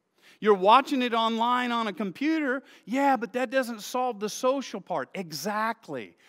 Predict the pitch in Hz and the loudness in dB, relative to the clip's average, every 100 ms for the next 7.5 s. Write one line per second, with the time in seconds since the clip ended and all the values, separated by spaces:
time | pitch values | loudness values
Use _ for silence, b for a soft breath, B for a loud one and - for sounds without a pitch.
0 | B - 185 175 220 208 - 208 202 240 | B -10 -6 -2 -4 -4 -8 -8 -6 -8
1 | 254 151 147 156 160 151 147 165 165 165 | -8 -10 -6 -4 -4 -6 -6 -8 -6 -6
2 | 160 139 165 175 180 180 170 135 - _ | -6 -6 -6 -6 -6 -6 -6 -8 -12 _
3 | - 143 165 - 147 143 175 175 185 165 | -6 -4 -4 -6 -8 -6 -6 -6 -10 -12
4 | B B - 147 156 160 135 123 - 180 | B B -10 -4 -4 -4 -6 -10 -6 -6
5 | 214 - 131 - - 107 117 277 359 202 | -6 -10 -14 -16 -18 -16 -10 -10 -8 -12
6 | - 156 139 147 123 117 104 196 311 - | -12 -10 -10 -10 -12 -10 -10 -8 -10 -10
7 | 123 143 208 - - | -12 -12 -14 -18 -20